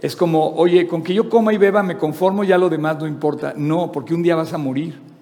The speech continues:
Tú tienes que estar pensando en tu alimento espiritual, tú tienes que estar pensando también en la parte eterna de tu vida. Eh, y bueno, llegando a la conclusión de este, mi mensaje de hoy,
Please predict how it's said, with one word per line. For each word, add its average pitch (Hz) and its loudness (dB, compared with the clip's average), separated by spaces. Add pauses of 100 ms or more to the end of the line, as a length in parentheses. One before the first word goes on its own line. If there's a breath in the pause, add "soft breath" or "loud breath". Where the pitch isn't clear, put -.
(560 soft breath)
Tú 165 -6
tienes 190 0
que - -14
estar 175 0
pensando 165 -2
en 165 -4
tu 156 -4
alimento 147 -2
espiritual, 147 -2
tú 160 -4
tienes 170 2
que 170 -2
estar 165 -2
pensando 156 -4
también 147 -4 (260 loud breath)
en 135 -4
la 135 0
parte 151 0
eterna 156 0
de 147 0
tu - -6
vida. 160 0 (880 loud breath)
Eh, 139 4
y 156 4
bueno, 185 6 (280)
llegando 185 6
a - 8
la 180 4
conclusión 160 0
de 139 2
este, 143 0
mi 135 -2
mensaje 131 -2
de 135 0
hoy, 135 -2